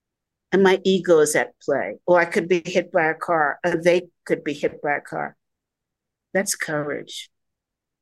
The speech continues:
So let's redefine the word courage to micro courage. These are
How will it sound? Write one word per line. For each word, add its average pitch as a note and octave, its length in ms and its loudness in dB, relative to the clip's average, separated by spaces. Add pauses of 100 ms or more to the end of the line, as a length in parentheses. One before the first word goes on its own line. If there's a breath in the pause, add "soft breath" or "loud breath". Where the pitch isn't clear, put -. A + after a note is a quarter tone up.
(400)
So - 160 4
let's C4 280 4
redefine G#3 960 2 (260)
the E3 80 -2
word D3+ 300 2 (140)
courage D#3+ 500 -4 (360)
to F3 140 0
micro E3+ 580 -4
courage. - 680 -16 (920)
These G#3+ 460 0
are F3+ 280 2